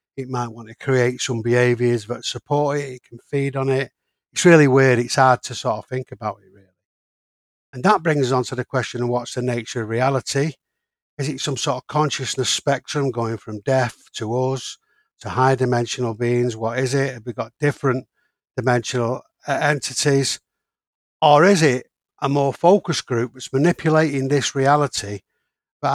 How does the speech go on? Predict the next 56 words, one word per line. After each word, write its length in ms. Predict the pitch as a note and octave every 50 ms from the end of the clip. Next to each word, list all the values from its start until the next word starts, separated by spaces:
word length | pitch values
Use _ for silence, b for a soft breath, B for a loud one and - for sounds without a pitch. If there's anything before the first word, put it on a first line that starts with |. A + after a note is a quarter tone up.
| C#3 C#3
actually, 540 | C3 - - - C3+ C3 C3 B2+ B2+ C3+ D3
uh, 360 | C#3 B2 B2 B2+ B2+ C3 B2+ -
are 100 | - C#3
you, 220 | C3 C#3 D3 D#3 - -
are 80 | C#3+
manipulating 600 | A#2 B2+ B2+ C3+ B2+ - - C#3 C3+ C3 A#2+ A#2+ C3+
us 180 | C3+ D3 C3
for 200 | - - - C3
a 60 | B2 A#2
purpose? 600 | - C#3+ C#3 C#3+ C3+ - - A2+ G2+ - - A#2
And, 180 | G#2+ G#2 G2+ _ _ _ _ _ _ _ _ _ _ _ - C#3
y-, 120 | B2 B2+ -
you 100 | C3+ B2+
know, 180 | A2+ G#2+ G#2+
are 140 | B2 B2 A#2+
we 140 | G#2 A2+ G#2+
being 260 | G#2 A2+ G#2+ G#2+ G#2+
managed? 500 | A#2+ C3 C#3 C#3 C#3 C3 C3 C3 A#2 -
What's 280 | A#2 A#2+ C3+ - - -
going 320 | - C3+ B2+ B2 A#2+ A#2+
on? 240 | A#2+ A2 G#2 F#2 - _ _ _ _ _ _ _ _ _ _ _ _ _ _ _ _ -
And, 120 | B2+ B2+ - -
and 140 | C3+ B2 B2+
I'm, 120 | B2+ A#2 - -
I'll 160 | C3 B2 A2+ -
shut 200 | - - E3+ E3
up 160 | D3+ - -
in 80 | A2+
a 60 | A2 G#2
minute, 220 | G2 G2 G#2 G2+
but 60 | A2
I'll 80 | A2+ A2+
just 240 | A2 B2+ - - _ _ _ _ _ -
finish 260 | C3 A#2+ A#2 - -
on 140 | B2 A2+ A2
this 180 | A2 G#2 -
part, 320 | - - A#2 G#2+ G#2+ G#2+ G#2
this 180 | B2 A#2+ -
bit. 280 | - _ - G#2 F#2+ - _ _ _ b b b b b b b _ _ _ _ _ _ _ _ _ _ _
What 300 | - D#3+ F#3+ - - -
fascinates 680 | - G3 F#3 - - F3+ F3 F3 F3 F3 C#3+ - -
me 140 | E3 D#3+ D#3 C#3+
is 140 | B2+ G#2+
why 260 | G#2+ B2 C#3+ D#3+ E3+ D#3
so 240 | - - D#3 D3+
many 260 | D3 C#3+ C#3+ C#3 C3+ C3
intelligence 640 | B2+ A#2 - - D3+ D#3+ E3 D#3+ C3+ C3 A#2 G#2
people, 380 | - - - G#2 G2 - - G#2+
particularly, 720 | - - B2+ - - F3+ _ - G3+ G3 F3+ D#3 A#2+ E3+
you 80 | D#3+ D#3+
know, 140 | D3 C3+ C3+
at 120 | - _
Sk-, 300 | - - - _ _ -
uh, 160 | D3 C3+ C3+ C3+
not 140 | D3 C#3+ C#3+
Skinwalker, 600 | - - - - G#2+ G#2+ G2+ G2+ G2+ _ _